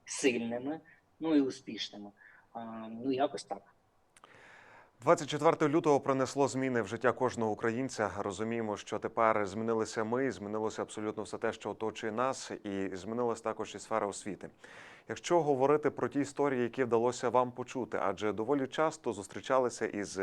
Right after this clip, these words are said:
Speaker 2: тими моментами, коли вчитель фізкультури чи вчителька фізкультури ставали на кухню, допомагали готувати їсти, допомагали приймати тимчасово вимушених переселенців. З якими історіями зустрічалися ви, які вразили вас?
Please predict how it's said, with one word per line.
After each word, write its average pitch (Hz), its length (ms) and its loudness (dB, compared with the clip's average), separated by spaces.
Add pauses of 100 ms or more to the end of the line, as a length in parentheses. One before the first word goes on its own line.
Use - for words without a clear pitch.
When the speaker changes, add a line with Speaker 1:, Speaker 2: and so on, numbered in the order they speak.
(120)
Speaker 2:
тими 117 180 0
моментами, 107 540 -2
коли 98 300 2 (380)
вчитель 175 320 2
фізкультури 143 600 0
чи 110 120 -10
вчителька 139 400 0
фізкультури 127 540 2
ставали 131 420 6
на 110 120 2
кухню, 123 400 -2
допомагали 120 640 8
готувати 110 480 4
їсти, 110 400 -2
допомагали 120 540 6
приймати 131 540 4
тимчасово 113 600 4 (340)
вимушених 113 560 2
переселенців. 113 760 4 (220)
З - 60 -14
якими 170 260 4
історіями 151 420 2
зустрічалися 123 760 2
ви, 147 260 2
які 123 340 2
вразили 107 500 2
вас? 90 400 -6